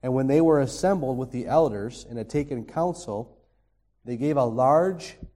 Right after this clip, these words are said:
they gave, uh, they gave large money unto the soldiers,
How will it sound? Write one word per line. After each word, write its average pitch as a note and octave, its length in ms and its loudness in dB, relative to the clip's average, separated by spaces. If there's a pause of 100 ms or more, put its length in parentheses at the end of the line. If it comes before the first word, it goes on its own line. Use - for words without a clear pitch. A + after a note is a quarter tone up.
(340)
they C3 160 -8
gave, B2 340 -4
uh, A2+ 120 -6
they A2+ 100 -4
gave A#2 220 -4
large C#3+ 400 0
money C#3 440 -4
unto A2+ 240 -8
the A#2+ 80 -8
soldiers, G2 680 -8